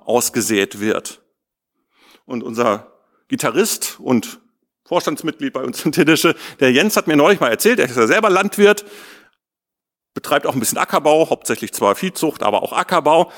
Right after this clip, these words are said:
Der hat mir erzählt, dass aus einem einzigen Roggenkorn war's, ne Jens? Aus einem einzigen Roggenkorn,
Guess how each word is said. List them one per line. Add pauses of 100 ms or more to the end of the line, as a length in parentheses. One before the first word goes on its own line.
(220)
Der
hat
mir
erzählt,
dass
aus
einem
einzigen
Roggenkorn
war's,
ne
Jens? (440)
Aus
einem
einzigen
Roggenkorn,